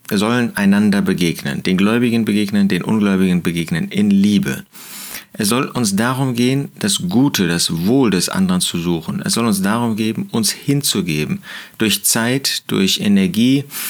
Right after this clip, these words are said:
durch das, was wir tun, das Wohl des anderen aus, ja, zu bedenken und danach auch zu handeln. Die Bedürfnisse des Gegenüber zu sehen und ihnen zu entsprechen in einer Gott wohlgefälligen Art und Weise.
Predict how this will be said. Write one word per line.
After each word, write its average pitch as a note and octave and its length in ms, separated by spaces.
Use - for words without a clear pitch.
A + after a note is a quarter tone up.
durch F#2+ 180
das, G2 160
was F#2+ 160
wir F2+ 160
tun, A2+ 480
das F2+ 400
Wohl A2 220
des G2+ 260
anderen G2 500
aus, G#2 400
ja, E2 220
zu E2+ 220
bedenken A2 640
und G2+ 160
danach F#2+ 260
auch G2 180
zu - 240
handeln. F#2 420
Die G#2+ 80
Bedürfnisse A#2+ 640
des G#2 260
Gegenüber A#2+ 680
zu - 200
sehen B2 580
und C#3 260
ihnen B2 220
zu - 160
entsprechen A#2+ 840
in G2+ 160
einer F#2+ 300
Gott G2 380
wohlgefälligen G2 760
Art F#2 180
und F2 160
Weise. D#2 420